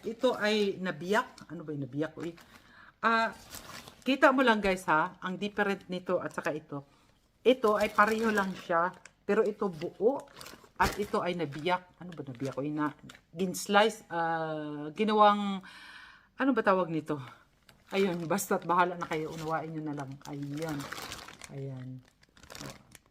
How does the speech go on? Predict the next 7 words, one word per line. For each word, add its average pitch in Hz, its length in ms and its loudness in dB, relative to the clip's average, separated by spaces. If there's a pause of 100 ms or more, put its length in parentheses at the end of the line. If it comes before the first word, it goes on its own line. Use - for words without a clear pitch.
(880)
Ah, 127 300 -14 (140)
diba? 160 520 -4 (1120)
Oh. 143 160 -2 (400)
Ano 247 160 4
yan, 294 160 4 (160)
guys? 247 280 2 (760)
Ang, 254 320 6